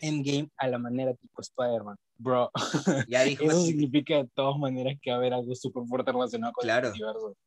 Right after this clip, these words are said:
Speaker 2: Y que
Speaker 1: Y
Speaker 2: sabemos que lo, lo,
Speaker 1: ahorita, pues
Speaker 2: lo, lo curioso de Endgame fueron todos los superhéroes que aparecieron. Y ya dijo que era
Speaker 1: Claro,
Speaker 2: la, que era la
Speaker 1: exacto.
Speaker 2: película individual más ambiciosa de un superhéroe que se había
Speaker 1: Y
Speaker 2: hecho, así
Speaker 1: justo
Speaker 2: que
Speaker 1: que ahorita ha pasado el tema de que se,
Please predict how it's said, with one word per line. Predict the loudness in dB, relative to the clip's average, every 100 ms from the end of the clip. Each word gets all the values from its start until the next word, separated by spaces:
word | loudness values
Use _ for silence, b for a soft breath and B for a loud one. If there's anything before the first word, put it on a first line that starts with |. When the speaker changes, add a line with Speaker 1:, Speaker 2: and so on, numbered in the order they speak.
| _ _ _ _
Speaker 2:
Y | -2
que | 2
Speaker 1:
Y | 6
Speaker 2:
sabemos | 6 4 0
que | 0
lo, | 0 0 2
lo, | 2
Speaker 1:
ahorita, |
pues | 2
Speaker 2:
lo, | 2 0 0
lo | -2
curioso | -2 0 0 0
de | -2
Endgame | -2 -2 -2 -2
fueron | -6 -6 -4
todos | -2 0
los | -2
superhéroes | -6 -8 -8 -8 -10
que |
aparecieron. | -10 -4 0 -2 -4 b b b b
Y | 0
ya | 4 6
dijo | 6
que | 4 4
era | 4
Speaker 1:
Claro, |
Speaker 2:
la, | 2 0
que | -2 2
era | 6
la | 6
Speaker 1:
exacto. | 4
Speaker 2:
película | 0 0 -2
individual | -2 -2 -2 2 2 2 -6 -20 _ -12
más | -8 -4
ambiciosa | -4 -4 -6 -8 -8
de |
un | -10
superhéroe | -12 -10 -8 -10
que | -12
se | -10
había | -8 -4
Speaker 1:
Y |
Speaker 2:
hecho, | -4
así | -4
Speaker 1:
justo | -4 -2
Speaker 2:
que |
Speaker 1:
que | 0
ahorita | -2 0 0
ha |
pasado | 0 0 2 2
el | 2
tema | 0 0 0
de | -2
que | -2 -2 -2 -4
se, | -4 -2 -2 -2 -4 -6